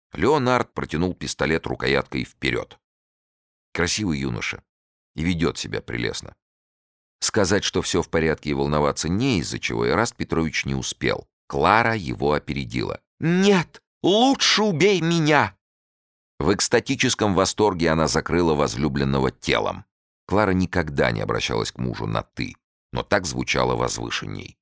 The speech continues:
Собственно, ей уже было известно, что никто никого убивать не собирается, но разве актриса способна удержаться от участия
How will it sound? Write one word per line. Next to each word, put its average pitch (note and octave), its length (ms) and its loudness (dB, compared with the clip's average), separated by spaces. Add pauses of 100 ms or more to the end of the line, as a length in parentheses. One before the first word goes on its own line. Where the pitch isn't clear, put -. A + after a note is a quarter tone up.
(380)
Собственно, A2 500 0
ей G2+ 280 2
уже D2+ 220 2
было D#2+ 260 0
известно, D#2 480 0
что - 140 -6
никто B1+ 280 -4
никого B1 380 -2
убивать A1+ 420 -2
не A#1 80 -6
собирается, B1 640 -2
но A#1+ 140 -2
разве B1+ 440 0
актриса - 560 -6
способна A2 680 0
удержаться D2 720 0
от B1 120 -6
участия C#2+ 720 0